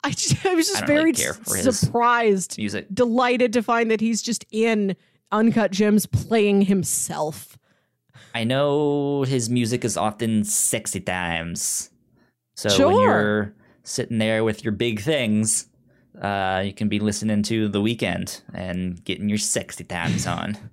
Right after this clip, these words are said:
Speaker 1: <laughs> Last year, I asked my mom, "Hey, who's the Super Bowl halftime act this year?" Sincerely not knowing who it was. I thought she might know. I thought Dad might have told her
Speaker 2: Wasn't it
Speaker 1: while he was
Speaker 2: Maroon
Speaker 1: watching the
Speaker 2: five
Speaker 1: game.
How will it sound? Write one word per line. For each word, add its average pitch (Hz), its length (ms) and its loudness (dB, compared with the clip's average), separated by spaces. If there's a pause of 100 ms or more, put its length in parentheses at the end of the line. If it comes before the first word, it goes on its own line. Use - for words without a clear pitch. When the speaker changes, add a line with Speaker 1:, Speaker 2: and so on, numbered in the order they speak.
(280)
Speaker 1:
<laughs> 539 440 -10
Last 349 460 0
year, 294 300 2
I 240 200 0
asked 247 380 0
my 240 160 4
mom, 180 500 2 (880)
"Hey, 427 220 2
who's 440 240 4
the 453 100 -4
Super 403 300 2
Bowl 311 180 4
halftime 294 480 0
act 180 300 -4
this 175 220 -4
year?" 139 260 -4
Sincerely 349 640 2
not 220 320 4
knowing 202 340 4
who 180 200 4
it - 60 -2
was. 160 300 -6
I 170 80 -6
thought 247 220 0
she 190 220 -2
might 160 240 -6
know. 156 200 -8
I 170 120 -10
thought 185 220 -2
Dad 175 260 -2
might 160 200 -10
have 160 140 -10 (220)
told 147 260 -10
her - 100 -12
Speaker 2:
Wasn't 120 200 -4
it - 20 -2
Speaker 1:
while 180 80 0
he 185 140 2
was - 100 2
Speaker 2:
Maroon 110 120 4
Speaker 1:
watching 175 220 0
the - 60 -2
Speaker 2:
five - 100 -2
Speaker 1:
game. 151 300 -8